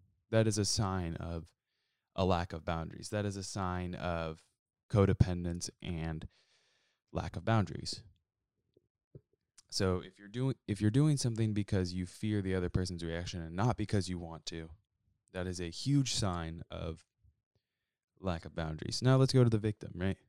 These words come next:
What does it feel like to have a victim, to be a victim with no boundaries? If you constantly rely on the other person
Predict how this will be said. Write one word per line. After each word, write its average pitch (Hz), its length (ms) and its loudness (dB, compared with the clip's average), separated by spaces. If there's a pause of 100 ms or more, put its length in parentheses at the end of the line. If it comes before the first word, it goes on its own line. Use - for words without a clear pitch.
(100)
What 117 160 4
does 120 140 6
it 95 80 0
feel 104 240 0
like 90 320 -4 (200)
to 104 60 -14
have 101 140 -2
a 104 80 -2
victim, 156 480 0 (420)
to 107 80 -8
be 113 100 4
a 117 60 4
victim 92 380 2
with 85 180 -6
no 98 80 6
boundaries? 78 480 -2 (2000)
If 120 220 0
you 156 260 8
constantly 139 1080 0 (1080)
rely 101 800 2 (220)
on 98 140 -8
the 101 180 -8
other 120 240 4
person 104 600 -2